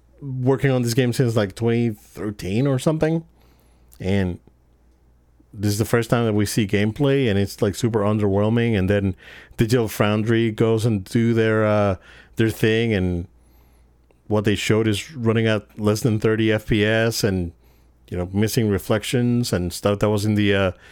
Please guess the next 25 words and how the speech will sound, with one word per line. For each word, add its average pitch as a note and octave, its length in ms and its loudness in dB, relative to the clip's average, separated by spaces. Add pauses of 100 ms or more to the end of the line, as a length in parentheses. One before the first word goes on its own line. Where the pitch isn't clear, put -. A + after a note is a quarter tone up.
(240)
teaser A2+ 360 -2
trailer. B2+ 320 0
And F3 160 0
I F#3+ 100 2
know C#3 220 2
that B2+ 160 0
this B2+ 160 0
is, C3 180 -2
you B2+ 60 4
know, A2+ 280 0 (360)
a G#2+ 120 0
work A#2 300 0
in A#2+ 80 2
progress, A#2+ 540 0
and G#2 100 0
this G2+ 180 -2 (120)
game, A2 420 0 (680)
rightfully A#2 520 2
so, C3 320 2
got A#2 160 2
delayed B2 420 0 (360)
until - 180 -2
next A2 240 -2
year. G2+ 240 2 (1300)
Um, G2+ 520 0